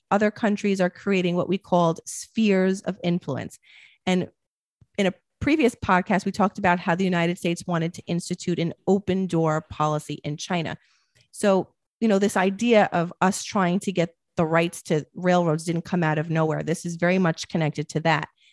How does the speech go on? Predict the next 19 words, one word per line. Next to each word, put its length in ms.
The 80
United 440
States 380
was 140
not 280
successful 760
in 140
doing 320
this, 280
and 140
it 100
led 400
to 240
increased 600
suspicion 640
from 340
countries 420
like 160
Japan 640